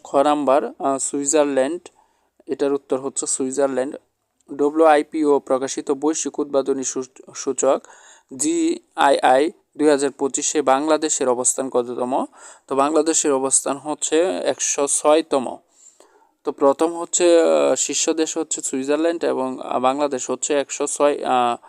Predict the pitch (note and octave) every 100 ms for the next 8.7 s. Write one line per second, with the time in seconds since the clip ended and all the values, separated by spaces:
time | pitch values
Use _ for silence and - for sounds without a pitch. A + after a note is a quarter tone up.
0 | - _ _ - C#3 C3+ C#3 C#3+ E3+ D3+
1 | B2+ C3 C3+ C#3+ C#3+ C3 B2 C3+ C#3 C3
2 | B2+ - B2+ C3 D3 C#3 - - C#3 C#3+
3 | - D#3 D3+ - C3+ - C#3 C#3 D3 C#3
4 | C#3 A3+ - - _ B2 B2+ C3 C#3 C3+
5 | C3 C3+ - C#3+ - C#3+ C3+ C3 C#3 C3
6 | - C#3 D3 - - C#3+ - C3+ - B2
7 | - C3+ B2+ C3 B2 B2+ B2+ A#2+ - -
8 | - - _ C3+ C3+ C#3+ F3